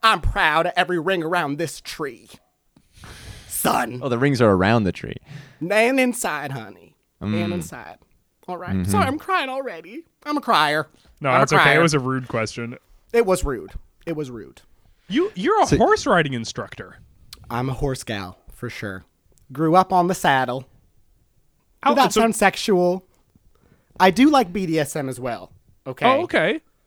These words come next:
Speaker 3: But that's not your main profession.
Speaker 1: No. No. You can't make money doing that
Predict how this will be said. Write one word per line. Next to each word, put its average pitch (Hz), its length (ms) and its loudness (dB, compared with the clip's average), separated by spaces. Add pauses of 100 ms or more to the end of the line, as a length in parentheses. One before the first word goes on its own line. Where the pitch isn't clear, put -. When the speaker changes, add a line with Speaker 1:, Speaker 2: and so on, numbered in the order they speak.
(720)
Speaker 3:
But 208 140 0
that's 220 200 2
not 196 180 2
your 170 100 -2
main 160 140 0
profession. 120 500 -6 (560)
Speaker 1:
No. 120 760 -8 (340)
No. 170 580 0 (260)
You 208 100 -4
can't 370 220 4
make 233 140 -6
money 226 240 2
doing 190 220 -2
that - 720 2